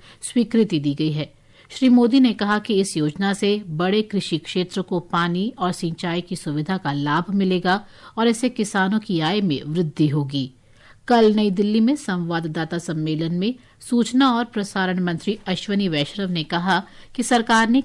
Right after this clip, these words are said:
केंद्र सरकार के कर्मचारियों के लिए दो प्रतिशत महंगाई भत्ता और पेंशन भोगियों के लिए महंगाई राहत को भी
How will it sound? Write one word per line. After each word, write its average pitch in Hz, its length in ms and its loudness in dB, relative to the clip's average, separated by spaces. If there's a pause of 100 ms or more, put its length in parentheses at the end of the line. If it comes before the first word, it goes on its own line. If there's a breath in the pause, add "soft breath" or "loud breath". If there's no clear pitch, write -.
केंद्र 196 300 2
सरकार 185 500 0
के 214 140 2
कर्मचारियों 180 800 -2
के 190 180 0
लिए 185 260 2
दो 175 320 -2
प्रतिशत 190 640 -4
महंगाई 165 460 -2 (100)
भत्ता 180 380 0 (280 loud breath)
और 214 140 2
पेंशन 214 460 0
भोगियों 190 380 0
के 180 160 0
लिए 196 160 0
महंगाई 180 480 0
राहत 180 320 -4
को 156 160 -4
भी 165 260 0